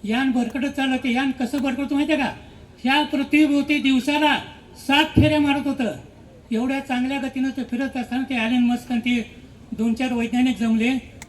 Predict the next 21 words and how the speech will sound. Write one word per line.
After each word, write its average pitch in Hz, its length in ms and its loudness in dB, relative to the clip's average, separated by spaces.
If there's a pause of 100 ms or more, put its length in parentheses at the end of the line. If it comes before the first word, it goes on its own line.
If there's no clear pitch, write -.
त्यांनी 277 180 8
इथनं 285 300 4
यान 311 220 8
पाठवून 311 320 0
दिले 285 440 0 (680)
आणि 233 160 0
इथल्या 254 260 -2
यानामध्ये, 277 540 -2
त्या 277 160 -6
सगळ्यांना 262 300 -8
त्या 262 200 -4
यानामध्ये 294 380 -2
बसवले 254 480 -4 (440)
आणि 233 160 -6
ते 254 80 -4
यान 285 200 -2
इथं 285 200 -2
उतरलं, 277 340 -6
कुठं? 302 340 -2 (440)
समुद्रामध्ये 311 640 6
उतरलं 277 460 2